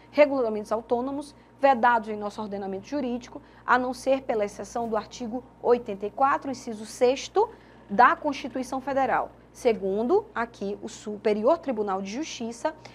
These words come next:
em seu recurso especial, número cinco oito quatro sete nove oito, advindo do Pernambuco. Artigo oitenta e quatro.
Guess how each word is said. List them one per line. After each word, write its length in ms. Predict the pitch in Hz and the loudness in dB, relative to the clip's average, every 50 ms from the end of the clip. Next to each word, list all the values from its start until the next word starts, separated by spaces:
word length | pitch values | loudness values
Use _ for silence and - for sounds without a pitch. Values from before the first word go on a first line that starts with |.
| - - - | -20 -14 -8
em 140 | - 269 269 | -4 -4 -4
seu 180 | 262 - 226 214 | -2 -2 -2 -2
recurso 500 | 202 214 220 220 - 311 359 359 - 349 | -2 -4 -6 -2 0 0 0 0 -2 -6
especial, 840 | 294 - - 269 269 262 - - 220 185 185 190 220 285 339 - - _ _ _ - | -10 -6 -4 -6 -6 -6 -6 -4 -2 2 2 2 2 0 -2 -8 -14 _ _ _ -6
número 360 | 240 233 220 214 214 247 254 - - _ _ _ _ _ _ _ _ _ _ _ _ _ | -4 -2 -2 0 -2 -2 -4 -6 -12 _ _ _ _ _ _ _ _ _ _ _ _ _
cinco 360 | - - - 269 247 233 233 | -18 -8 -6 -4 -4 -2 -2
oito 180 | 214 214 247 285 | -4 -4 -4 -2
quatro 400 | 285 302 269 269 294 294 277 262 | 0 2 2 2 2 -2 -6 -6
sete 300 | - - 233 220 226 240 | -4 -2 -2 -2 -4 -6
nove 240 | 220 214 202 208 208 | -8 -8 -6 -4 -4
oito, 360 | 196 208 233 269 - 349 349 - _ _ - | -2 -2 -2 -4 -6 -8 -14 -14 _ _ -4
advindo 460 | - 233 220 214 196 196 190 190 208 | -4 -4 -2 -4 -6 -6 -6 -6 -4
do 220 | 202 202 208 226 - - _ _ _ | -4 -4 -4 -4 -6 -12 _ _ _
Pernambuco. 880 | - 214 214 214 214 202 - - _ _ - 185 170 170 - _ - - - _ _ _ _ _ _ _ _ _ _ _ _ - - _ - _ - - - - - - - - - - - | -2 -2 -2 -2 -6 -6 -8 -12 _ _ -14 -12 -12 -12 -12 _ -20 -20 -20 _ _ _ _ _ _ _ _ _ _ _ _ -20 -20 _ -20 _ -20 -20 -20 -20 -20 -20 -20 -20 -18 -8 -4
Artigo 340 | 220 226 - - 302 247 277 | -4 -4 -4 -4 -2 0 0
oitenta 260 | 277 285 269 254 277 | 0 0 -2 -2 -2
e 40 | 269 | 0
quatro. 380 | 277 247 156 - - - - | 0 0 0 -2 -4 -8 -18